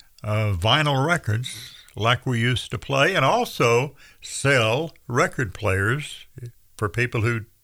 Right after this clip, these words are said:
would like to go back and play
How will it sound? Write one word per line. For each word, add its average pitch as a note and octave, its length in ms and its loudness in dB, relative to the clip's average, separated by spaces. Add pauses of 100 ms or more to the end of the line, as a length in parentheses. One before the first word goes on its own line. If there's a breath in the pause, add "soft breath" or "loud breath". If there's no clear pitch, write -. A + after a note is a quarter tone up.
(260)
would A2+ 160 -6
like A#2+ 260 0
to - 100 -10
go G#2+ 200 -4
back A2+ 340 0
and F#2+ 180 -6 (1040 loud breath)
play B2 380 0